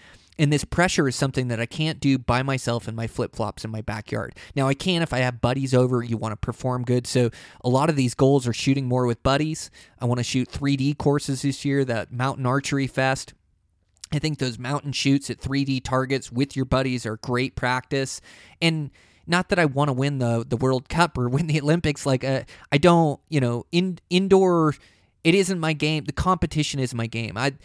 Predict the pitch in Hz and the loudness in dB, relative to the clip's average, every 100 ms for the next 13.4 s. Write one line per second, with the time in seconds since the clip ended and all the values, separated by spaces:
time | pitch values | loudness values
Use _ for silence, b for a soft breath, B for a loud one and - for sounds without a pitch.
0 | B B B - 165 165 180 165 143 - | B B B 0 2 2 2 0 -2 -2
1 | 123 - 143 131 127 143 147 131 - - | -2 2 2 2 -2 -2 0 -2 -2 -4
2 | 120 113 110 123 113 110 110 104 101 - | -4 -4 -4 -6 -4 -2 -2 -4 -12 -4
3 | - 160 - _ - 120 123 139 135 127 | 2 2 0 _ -8 -4 -4 -6 -4 -6
4 | 113 120 110 117 123 117 107 - 107 127 | -4 -4 -4 -2 -2 -2 -8 -10 -2 0
5 | 117 123 151 147 131 - 123 117 117 120 | 0 0 0 0 0 0 -2 -2 -2 -2
6 | 117 110 110 - 120 113 107 104 104 117 | -2 -4 -8 -8 -8 -6 -6 -6 -4 -4
7 | 101 - - b b b - 110 101 110 | -4 -10 -18 b b b -8 -6 -6 -4
8 | 135 135 139 - 120 113 - 117 117 113 | -2 -2 -4 -2 -2 -2 -6 -6 -4 -6
9 | - 104 - 113 110 104 - 110 110 104 | -8 -10 -8 -6 -6 -10 -10 -12 -10 -10
10 | 107 104 120 117 113 131 131 123 120 113 | -8 -6 -6 -6 -8 -6 -2 0 0 -2
11 | - 123 113 110 107 - 117 - - 117 | -6 -8 -6 -6 -6 -6 -6 -8 -10 -10
12 | 113 113 123 b b b b b - 107 | -8 -10 -12 b b b b b -6 -4
13 | 113 - 156 160 | -4 -2 0 -2